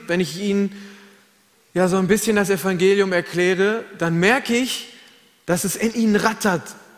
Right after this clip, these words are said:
und dass ihnen die Argumente ausgehen und dass eine gewisse Erkenntnis da ist, das Gewissen ihnen irgendwie schon spiegelt, okay, vielleicht ist mein Verhalten doch nicht so gut, wie ich immer dachte. Vielleicht habe ich Unrecht.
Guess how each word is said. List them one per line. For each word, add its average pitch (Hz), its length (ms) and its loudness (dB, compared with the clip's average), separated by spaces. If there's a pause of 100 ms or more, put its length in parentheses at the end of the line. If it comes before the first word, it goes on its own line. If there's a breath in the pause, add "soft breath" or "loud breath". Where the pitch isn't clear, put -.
(100)
und 170 120 -2
dass 190 180 0
ihnen 214 160 2
die 214 120 2
Argumente 220 580 2
ausgehen 190 480 0
und 185 180 -2
dass 190 240 -4
eine 196 180 0
gewisse 185 580 -2
Erkenntnis 220 600 -4
da 240 220 2
ist, 220 240 -2
das 180 160 -6
Gewissen 214 480 -4
ihnen 214 200 0
irgendwie 214 440 -4
schon 190 200 -2
spiegelt, 196 560 0 (1300 loud breath)
okay, - 200 -8
vielleicht 165 340 -4
ist 170 120 -8
mein 175 180 0
Verhalten - 460 -4
doch 196 180 -4
nicht 226 200 -4
so 180 120 0
gut, 165 260 -2
wie 160 80 -2
ich 160 140 -4
immer 147 200 -2
dachte. 135 360 -4
Vielleicht 180 460 -2
habe 208 180 -2
ich 185 100 -2
Unrecht. 220 480 -2